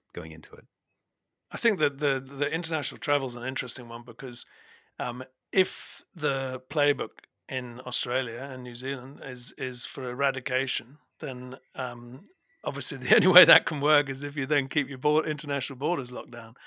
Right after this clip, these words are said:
Speaker 1: Yeah.
Speaker 2: So if that is what, what we're attempting, and if we do achieve it, which I think is a slim possibility, but, you know, I, I, um, i-, i-, in some respects, it's, I, I, I just don't know the probabilities of that, uh, uh, occurring. But anyway, y-, y-, it,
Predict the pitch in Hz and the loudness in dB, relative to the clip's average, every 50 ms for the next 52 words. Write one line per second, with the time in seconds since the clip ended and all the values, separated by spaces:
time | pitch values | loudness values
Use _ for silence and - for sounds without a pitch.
0 | - 82 85 90 95 92 - 156 147 139 131 - 165 165 156 156 175 202 175 151 | -14 -12 -12 -10 -2 4 6 6 6 6 8 10 10 10 10 8 4 2 0 -4
1 | 165 - 170 139 131 131 - - 160 135 131 135 - 147 131 123 123 123 127 127 | -6 -6 -4 -2 -2 -2 -4 -4 -6 -6 -6 -6 -6 -8 -8 -6 -6 -6 -8 -8
2 | - - 127 - - 160 156 160 151 - - 123 147 185 214 180 147 139 139 - | -8 -10 -10 -6 -2 -2 -2 -2 -4 -8 -10 -8 -8 -8 -8 -6 -4 -4 -4 -4
3 | - 147 139 135 127 127 156 143 127 123 - - - - 180 214 240 185 139 127 | -4 -4 -4 -4 -2 -2 -2 -2 -2 0 2 2 2 4 2 0 0 -2 -2 -6
4 | 160 254 320 - 175 160 - - - - _ - 147 139 - 147 135 123 120 117 | -8 -8 -8 -8 -8 -6 -4 -4 -4 -4 _ -10 -10 -8 -8 -8 -8 -8 -8 -6
5 | 107 - - _ - - - - - _ _ - - - - 170 160 151 135 143 | -6 -6 -8 _ -20 -20 -20 -20 -20 _ _ -8 -4 0 2 4 4 4 4 2
6 | 135 123 - 127 123 143 147 147 131 - 135 139 131 139 139 139 _ - 147 135 | 2 2 0 0 0 2 4 4 2 2 -2 -4 -4 -4 -4 -6 _ -12 -12 -10
7 | 135 127 123 131 151 - - - - - 170 - _ _ _ - - - - _ | -8 -8 -8 -8 -10 -10 -12 -14 -14 -14 -16 -18 _ _ _ -12 -12 -12 -14 _
8 | _ _ - - - - - _ _ _ _ _ _ _ - 143 139 135 131 127 | _ _ -20 -20 -20 -20 -20 _ _ _ _ _ _ _ -4 -2 -2 -2 -2 -4
9 | 127 127 131 143 - - 156 - - 170 156 - - 143 135 - 160 143 135 135 | -8 -8 -10 -12 -12 -14 -16 -14 -12 -12 -12 -8 -8 -6 0 2 2 4 4 2
10 | 127 151 151 147 139 131 165 143 - - - 147 180 165 165 180 165 165 160 170 | 0 0 0 0 -2 -4 -8 -8 -8 -2 2 6 8 10 12 12 12 12 12 10
11 | 147 151 - - 156 135 131 131 123 117 120 117 - 127 120 117 120 123 127 110 | 10 8 2 2 2 0 0 0 -4 -4 -4 -4 -4 -4 -4 -2 -4 -4 -6 -6
12 | 110 127 120 127 120 123 135 127 131 - - 170 165 - - 147 147 139 - - | -8 -10 -12 -12 -10 -6 -4 -6 -6 -6 -10 -16 -16 -14 -10 -8 -8 -8 -8 -10
13 | 127 - 156 143 135 127 123 127 143 151 165 170 151 131 123 127 131 131 - 151 | -6 0 4 4 4 4 2 4 6 8 8 8 8 6 4 2 2 0 -4 -8
14 | 147 139 147 135 - 160 156 | -8 -8 -10 -12 -10 -10 -10